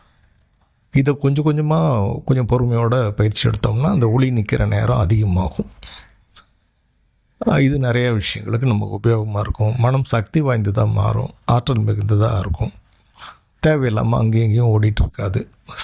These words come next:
செய்யற வேலை எது இருந்தாலும் சரியா இருக்கும். அதனால இந்த தியானத்தை பின்பற்றி பயனடையுங்கள்.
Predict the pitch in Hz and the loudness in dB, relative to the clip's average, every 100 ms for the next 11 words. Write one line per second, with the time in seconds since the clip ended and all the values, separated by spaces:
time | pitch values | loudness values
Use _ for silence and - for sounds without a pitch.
0 | - 135 123 107 110 113 107 110 104 107 | 0 0 0 0 0 0 0 0 0 0
1 | 135 143 113 107 113 104 - 117 - _ | 0 2 2 2 0 -2 -2 -6 -6 _
2 | _ _ _ _ _ _ _ _ _ _ | _ _ _ _ _ _ _ _ _ _
3 | _ - 123 120 131 120 95 107 110 110 | _ 0 2 2 0 0 2 2 4 2
4 | 101 98 87 92 95 - _ _ - 110 | 2 0 0 -2 -4 -10 _ _ -4 -2
5 | 110 107 135 - _ - - _ _ - | -2 -2 -2 -2 _ -20 -20 _ _ -2
6 | 107 101 98 90 85 110 | 0 0 0 -2 -2 -2